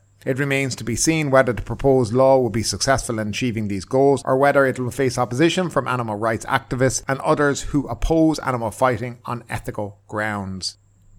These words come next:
Sometimes I wonder, do ministers in this country ever look and read anything from outside of Thailand to gauge what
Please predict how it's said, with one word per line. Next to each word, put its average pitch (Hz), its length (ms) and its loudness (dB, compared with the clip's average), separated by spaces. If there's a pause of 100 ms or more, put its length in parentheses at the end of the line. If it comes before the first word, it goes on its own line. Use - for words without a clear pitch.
(240)
Sometimes 147 800 0 (380)
I 139 200 0
wonder, 135 600 0 (200)
do 165 280 6
ministers 117 680 -2
in 110 80 -8
this 110 160 -2
country 120 760 -4 (540)
ever 123 720 2
look 127 640 0 (420)
and 117 300 -4
read 120 480 -2
anything 127 500 -2
from 110 180 -6
outside 110 460 -4
of 98 80 -10
Thailand 110 600 -2
to 127 140 -2
gauge 117 760 0
what 139 320 0